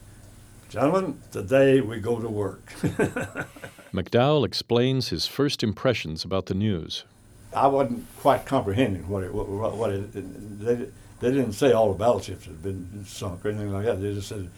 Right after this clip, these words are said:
Speaker 1: they, the Japs had struck and, uh, were attacking.
Speaker 2: On December eighth,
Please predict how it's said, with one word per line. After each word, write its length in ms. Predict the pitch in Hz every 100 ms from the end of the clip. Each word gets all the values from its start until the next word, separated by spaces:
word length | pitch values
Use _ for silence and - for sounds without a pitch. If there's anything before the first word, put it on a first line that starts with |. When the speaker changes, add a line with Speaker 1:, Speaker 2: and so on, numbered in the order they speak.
| - - -
Speaker 1:
they, 220 | 117 113
the 320 | 95 95 90 85
Japs 280 | 127 120 -
had 280 | 95 82
struck 440 | - - 131 101 -
and, 360 | 98 95 98
uh, 200 | 95 95
were 160 | 98 95
attacking. 480 | 95 151 - - - - - - -
Speaker 2:
On 140 | - 139
December 460 | 143 208 202 185
eighth, 340 | 104 101 -